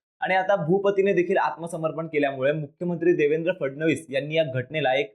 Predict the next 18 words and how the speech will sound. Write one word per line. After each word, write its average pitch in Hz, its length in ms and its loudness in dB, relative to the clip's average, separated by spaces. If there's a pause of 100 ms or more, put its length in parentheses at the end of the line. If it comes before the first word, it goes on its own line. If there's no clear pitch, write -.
मोठं 135 340 -2
यश 135 220 2
मानलं. 101 240 -8 (360)
त्यांनी 147 160 2
स्पष्ट 156 380 -2
सांगितलं 143 520 0 (460)
की 196 60 2
महाराष्ट्रात 175 800 0
नक्षलवाद 185 640 0 (100)
संपवण्याची 156 680 0
ही 175 120 4
सुरुवात 135 420 -2
आहे. - 120 -6 (180)
ही 202 100 4
एक 220 120 2
राजकीय 185 420 0
घोषणाच 156 400 0
होती. 107 260 -10